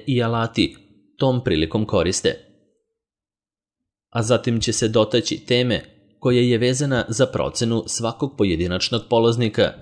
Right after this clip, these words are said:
sa psihološkog aspekta i u vezi sa tim će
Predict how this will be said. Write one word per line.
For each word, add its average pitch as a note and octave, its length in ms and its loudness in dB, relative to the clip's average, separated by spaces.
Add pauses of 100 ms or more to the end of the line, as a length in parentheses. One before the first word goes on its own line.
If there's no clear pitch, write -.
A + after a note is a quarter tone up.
(180)
sa - 400 0
psihološkog F#2 720 0
aspekta - 540 -4 (640)
i B2+ 120 4
u B2 80 4
vezi A#2+ 280 2
sa B2 140 0
tim B2 300 -2
će - 220 -2